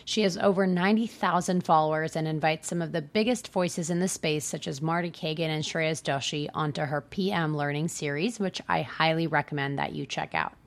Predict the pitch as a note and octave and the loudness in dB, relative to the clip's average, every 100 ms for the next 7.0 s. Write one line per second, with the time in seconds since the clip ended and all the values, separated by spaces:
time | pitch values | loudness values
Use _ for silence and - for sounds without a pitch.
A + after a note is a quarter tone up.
0 | - - A#3+ D4 A#3 F#3+ G3 - E3+ D3+ | -12 2 4 4 4 4 2 0 -4 -2
1 | E3+ D#3+ D#3+ D#3 D#3 D#3+ - E3 D#3 - | -4 0 2 4 2 -4 -4 -4 -2 -4
2 | D#3 - D3 C#3+ D3+ F#3+ E3+ D#3+ D3 D#3+ | -4 -2 -4 -4 -2 -2 -2 -4 -6 0
3 | F#3 D#3+ F#3 - - - G3 D#3 F#3+ G3+ | 2 2 -2 -8 -20 -8 -4 0 0 0
4 | F3+ F#3+ G#3+ A#3 A#3 A3+ F#3+ F3 E3 D#3+ | 2 6 8 8 6 6 6 4 0 -2
5 | C#3+ D#3 D3+ C#3+ C#3+ D3 D3 D3+ - D3+ | -4 0 0 4 2 2 -4 -6 -6 -4
6 | C#3+ - D3 D3 - D#3 - - - | -4 -6 -6 -8 -8 -8 -8 -10 -14